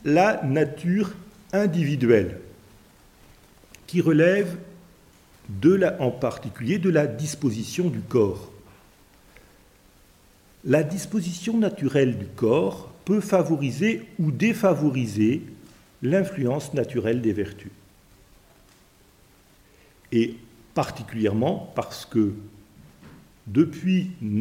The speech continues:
le péché originel, en fait, notre nature individuelle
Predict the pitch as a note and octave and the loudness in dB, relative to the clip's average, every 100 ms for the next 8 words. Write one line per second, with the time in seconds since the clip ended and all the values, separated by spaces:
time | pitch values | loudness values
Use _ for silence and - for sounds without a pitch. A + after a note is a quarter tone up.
0 | G#2+ A2+ B2 F3 - B2 - A#2 G#2+ G#2+ | -2 0 4 4 2 -6 -4 -6 -6 -10
1 | - - - B2+ B2 A#2+ A2+ - - - | -14 -20 -20 -18 -16 -16 -18 -18 -20 -20
2 | - C3 A2 A2+ A2 G2+ A#2 F3+ E3+ - | -14 -6 -2 -2 -2 -2 0 -2 -6 -10
3 | - - - G2+ - A2+ E3 E3 B2 A2+ | -20 -20 -12 -12 -6 -2 -2 -2 -8 -8
4 | A2 - A2 - - - A#2 G#2 F#2+ F#2 | -8 -6 -8 -8 -12 -2 0 0 -4 -4
5 | F#2+ A2+ | 0 0